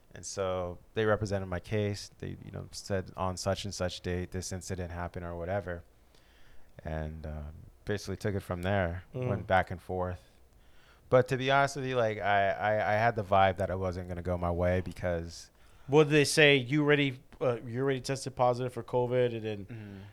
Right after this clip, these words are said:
Speaker 2: the two weeks, the, the next time you had to do two weeks, you just
Speaker 1: Yeah,
Speaker 2: using
Speaker 1: they,
Speaker 2: those
Speaker 1: no,
Speaker 2: days?
Speaker 1: to be honest, they didn't even bring that up.
Speaker 2: They didn't bring it up.
Speaker 1: They didn't even bring that up. Uh, they straight went into it, and he basically, my <laughs> union rep,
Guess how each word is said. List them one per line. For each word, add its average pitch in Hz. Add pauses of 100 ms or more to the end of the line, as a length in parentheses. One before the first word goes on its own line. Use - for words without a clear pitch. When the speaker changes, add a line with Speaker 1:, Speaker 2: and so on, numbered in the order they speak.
Speaker 2:
the 110
two 139
weeks, 123
the, 117
the 110
next 127
time 123
you 123
had 120
to 117
do 120
two 127
weeks, 120
you 107 (500)
just 120
Speaker 1:
Yeah, 165
Speaker 2:
using 160
Speaker 1:
they, 123
Speaker 2:
those -
Speaker 1:
no, -
Speaker 2:
days? 120
Speaker 1:
to 123
be 147
honest, 165
they 151
didn't 180
even 147
bring 127
that 117
up. 123
Speaker 2:
They 123
didn't 123
bring 120
it 117
up. 113
Speaker 1:
They 156
didn't 185
even 127
bring 123
that 110
up. 110 (220)
Uh, 120
they 135
straight 139
went 131
into 131
it, 131
and 110
he 135
basically, 113
my 104
<laughs> 101
union 107
rep, 107